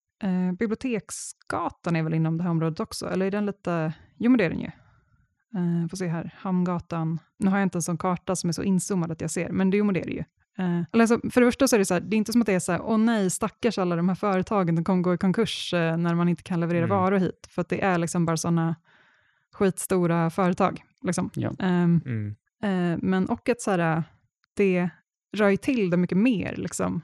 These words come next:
Speaker 1: än vad jag trodde. Eh, vilket är bra, för att <laughs> lite så tanken är, alltså det som, ehm, han som är, vad är hans titel?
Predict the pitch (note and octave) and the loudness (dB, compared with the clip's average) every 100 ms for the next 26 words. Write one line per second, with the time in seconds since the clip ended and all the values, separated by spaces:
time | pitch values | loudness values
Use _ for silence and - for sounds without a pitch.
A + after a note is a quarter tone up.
0 | - G#3 F#3 E3+ A3 G3 G3 G#3+ - _ | -6 -2 -2 -2 -2 -2 0 -2 -2 _
1 | _ F#3+ E3+ F3 E3+ - F#3+ F#3 F3 A#3 | _ -6 -4 -2 -4 -4 -4 -2 -2 0
2 | A#3+ - - F3+ F3 - D4 C4 - - | 0 0 -4 -6 -4 -6 2 2 2 -16
3 | - - - G#3+ A3 G#3 B3 A3 - F#3 | -20 -20 -8 2 4 4 2 0 0 0
4 | E3+ F3 E3+ E3+ - - G3+ F#3+ G3 - | 0 0 0 -2 -6 -6 -2 0 0 0
5 | F#3+ F3+ F3+ F3 F3 E3+ E3+ E3+ - - | -2 0 2 2 0 0 0 -2 -4 -18
6 | - _ - - _ _ _ _ _ _ | -20 _ -20 -20 _ _ _ _ _ _
7 | _ _ - F3+ E3+ - F3 - F3+ E3 | _ _ -4 -2 -2 -4 -6 -4 -4 -2
8 | D#3+ D#3+ E3 - - - _ _ _ _ | -2 -4 -6 -12 -20 -20 _ _ _ _
9 | _ _ _ - F3+ F3 - A3+ G3 - | _ _ _ -8 -8 -8 -4 -4 -4 -8
10 | - | -18